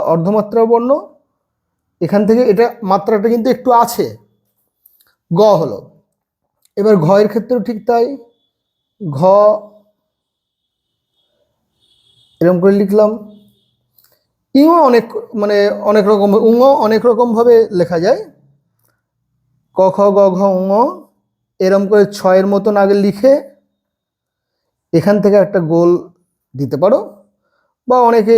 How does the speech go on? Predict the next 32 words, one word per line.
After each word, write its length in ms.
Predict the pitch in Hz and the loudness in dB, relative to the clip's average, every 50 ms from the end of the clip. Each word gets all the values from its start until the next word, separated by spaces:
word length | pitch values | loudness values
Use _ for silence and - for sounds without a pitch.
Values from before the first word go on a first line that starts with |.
| 208 196 | 4 4
এরকম 300 | 190 196 190 175 208 214 214 196 | 2 0 0 0 -2 -4 -4 -2
করে 160 | 214 226 277 320 - - - _ _ _ _ _ _ _ _ _ _ _ _ _ _ _ _ _ _ _ _ _ _ _ _ _ _ _ _ _ _ _ _ _ _ _ _ _ _ _ _ _ - | 0 0 0 0 -2 -6 -16 _ _ _ _ _ _ _ _ _ _ _ _ _ _ _ _ _ _ _ _ _ _ _ _ _ _ _ _ _ _ _ _ _ _ _ _ _ _ _ _ _ -2
তারপরেও 380 | 220 208 196 196 190 175 156 123 - | -2 0 0 0 -2 -2 -2 -4 -6
করো, 160 | 113 104 - - - _ _ _ _ _ _ - | -10 -12 -14 -18 -20 _ _ _ _ _ _ -6
যেটা 240 | 175 269 269 285 277 220 | -2 -2 0 0 0 -2
তো 40 | 226 220 226 | -2 0 0
তোমাদের 260 | 254 254 254 262 226 - - | 2 2 2 0 -2 -4 -4
সুবিধা 260 | 233 220 233 226 233 | -2 -2 0 2 2
হবে 140 | 233 277 359 - - | 2 0 -2 -4 -4
সেটা 160 | - 190 202 180 165 | -4 -2 -2 -4 -6
করতে 200 | 139 - - - 92 | -8 -14 -14 -20 -20
পারো। 160 | - - - - _ _ _ _ _ _ _ _ _ _ _ _ _ _ _ - _ _ _ _ _ _ _ _ _ _ _ _ _ _ _ _ _ _ - | -20 -20 -20 -20 _ _ _ _ _ _ _ _ _ _ _ _ _ _ _ -20 _ _ _ _ _ _ _ _ _ _ _ _ _ _ _ _ _ _ 0
এবার 200 | 226 233 269 269 269 - - - | 2 2 2 2 0 -4 -8 -2
চ, 20 | 262 247 214 160 131 123 117 - - _ _ - | 0 2 2 2 0 -2 -6 -12 -20 _ _ -6
চ 40 | - 220 233 240 | -2 0 2 2
লেখাটার 420 | 254 240 - 262 220 247 269 262 277 - - - - - | 2 0 0 -2 0 0 2 2 0 0 -4 -8 -4 -2
কায়দা 240 | 208 214 214 240 233 233 | -2 0 0 -2 -2 -4
খুব 100 | - 254 - - | -6 -10 -8 -8
সুন্দর। 260 | 175 156 131 120 113 113 - - | -8 -8 -8 -10 -12 -16 -10 -4
চ 20 | 180 180 196 208 | 0 0 2 2
এর 80 | 214 220 | 0 0
আমি 100 | 226 240 214 233 | 0 -2 -2 -4
পুরো 160 | - 208 208 233 220 | -4 0 2 2 2
একদম 180 | 208 196 226 220 214 196 | 2 2 0 0 0 -2
এখান 140 | 175 202 202 | -2 -2 -2
থেকে 120 | 185 214 208 202 | -2 -2 -2 -2
উপর 120 | 202 202 - | -4 -6 -6
থেকে 120 | - 214 208 | -6 -8 -6
নিচ 100 | 196 - - | -8 -8 -8
পর্যন্ত 180 | 208 196 190 190 180 160 | -8 -8 -6 -6 -6 -4
নামালাম। 280 | 139 127 113 - - - - _ _ _ - _ _ _ _ _ _ _ _ - | -6 -6 -8 -10 -14 -20 -20 _ _ _ -20 _ _ _ _ _ _ _ _ 0
এবার 180 | 190 196 226 | 2 2 2